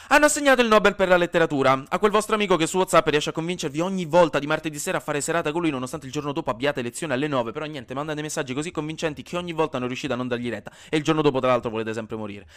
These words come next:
No, comunque, l'ha vinto Annie Ernaux, eh, una scrittrice francese che evidentemente ha scritto <laughs> dei bei libri. Eh, in Cina dei cavilli legali hanno permesso ad almeno duecento coppie omosessuali cinesi di sposarsi online in Utah, che è uno stato conservatore degli Stati Uniti,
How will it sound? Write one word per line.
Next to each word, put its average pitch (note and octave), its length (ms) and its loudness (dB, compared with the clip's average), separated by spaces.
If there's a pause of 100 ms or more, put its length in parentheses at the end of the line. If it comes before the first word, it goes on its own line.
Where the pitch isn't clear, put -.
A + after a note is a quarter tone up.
(260)
No, G3 140 6
comunque, F3 340 4
l'ha F#3 100 8
vinto F#3 380 4
Annie F#3+ 280 2
Ernaux, C#3 440 -2
eh, D3 180 2
una E3+ 180 2
scrittrice F3 400 -2
francese F#3+ 380 -2
che E3 160 0
evidentemente E3 520 -2
ha - 20 -4
scritto A2+ 340 -8
<laughs> C#3 100 -10
dei A#2 120 -6
bei A2 160 -4
libri. G#2 280 -12 (380)
Eh, F3 220 2
in D4+ 160 -2
Cina B3+ 320 4
dei G#3 160 0
cavilli G#3+ 280 4
legali A#3 280 6
hanno F3 120 2
permesso F#3+ 300 -2
ad E3 80 2
almeno F#3+ 220 0
duecento G#3 440 -2
coppie F#3+ 220 0
omosessuali E3 480 0
cinesi F3 380 -2
di G#3+ 100 -6
sposarsi F#3 400 0
online C#3+ 460 0
in D#3+ 140 -6
Utah, B2+ 400 0
che E3+ 100 -4
è - 20 0
uno F#3 80 -4
stato D3+ 200 -2
conservatore D3+ 500 -2
degli A#2 160 -4
Stati A#2 180 -8
Uniti, C#3 260 -4